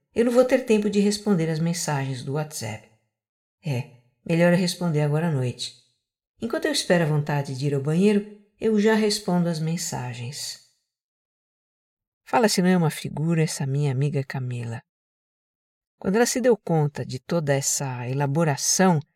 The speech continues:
pra decidir em que momento encaixar o número dois na sua vida,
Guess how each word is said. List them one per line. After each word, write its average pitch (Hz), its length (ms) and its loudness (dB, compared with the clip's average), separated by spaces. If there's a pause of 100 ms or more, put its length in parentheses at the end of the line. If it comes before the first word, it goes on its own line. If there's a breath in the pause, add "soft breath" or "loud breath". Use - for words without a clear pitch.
(360)
pra 233 240 6
decidir 233 480 0
em 240 80 2
que 233 100 -2
momento 185 480 4
encaixar 147 560 -2
o 131 160 -2
número 160 320 0
dois 151 600 -2
na 123 160 -6
sua - 300 -8
vida, 151 460 0